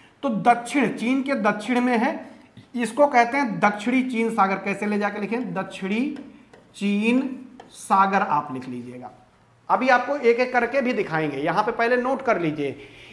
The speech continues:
ये सागर अगर आप देखेंगे दक्षिणी चीन सागर, तो इधर देखिए क्या है, इधर आपको मिल जाएगा फिलीपींस। तो फिलीपींस के पश्चिम में स्थित है,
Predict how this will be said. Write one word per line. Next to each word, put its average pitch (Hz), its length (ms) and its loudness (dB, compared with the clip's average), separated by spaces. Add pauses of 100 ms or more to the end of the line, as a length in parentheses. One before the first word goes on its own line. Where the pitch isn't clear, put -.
(120)
ये 277 260 4
सागर 277 400 4
अगर 277 220 4
आप 269 140 6
देखेंगे 226 440 6
दक्षिणी 220 380 2
चीन 220 260 0
सागर, 202 380 4 (520)
तो 311 60 -2
इधर 262 460 4
देखिए 277 360 2
क्या 294 200 4
है, 143 360 2 (1000)
इधर 220 320 6
आपको 240 420 4
मिल 233 200 4
जाएगा 233 280 6
फिलीपींस। 208 720 2 (360)
तो 254 120 6
फिलीपींस 277 800 2
के 294 120 0 (100)
पश्चिम 269 480 -2
में 233 240 2
स्थित 156 320 -4
है, 131 200 -6